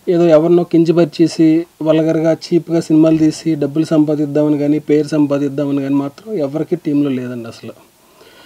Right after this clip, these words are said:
ఎందుకంటే అందరూ ఫ్యామిలీ మ్యాన్సే. ఒక లేడీకి ఎలాంటి రెస్పెక్ట్ ఇవ్వాలి, ఈ సొసైటీలో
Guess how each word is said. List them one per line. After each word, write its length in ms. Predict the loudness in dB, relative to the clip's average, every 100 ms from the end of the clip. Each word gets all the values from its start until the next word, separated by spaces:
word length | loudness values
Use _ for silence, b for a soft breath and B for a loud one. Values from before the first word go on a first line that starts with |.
| b _
ఎందుకంటే 240 | -4 -2
అందరూ 220 | 0 0 0
ఫ్యామిలీ 340 | 2 4 4
మ్యాన్సే. 500 | 4 2 -2 -8 -8 -10
ఒక 200 | -6 -2
లేడీకి 720 | 0 0 0 0 0 0 0
ఎలాంటి 340 | 0 0 0
రెస్పెక్ట్ 380 | -4 -4 -8 -6
ఇవ్వాలి, 420 | -6 -6 -6 -8 -12 -12
ఈ 40 | -8
సొసైటీలో 800 | -8 -4 -4 0 0 0 0